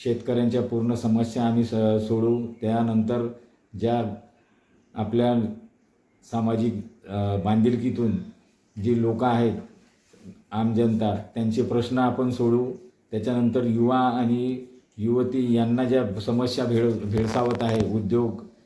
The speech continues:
नोकरी, त्याच्यानंतर शिक्षणाच्या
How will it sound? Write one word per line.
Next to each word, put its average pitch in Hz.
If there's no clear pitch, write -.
नोकरी, 123
त्याच्यानंतर 117
शिक्षणाच्या 120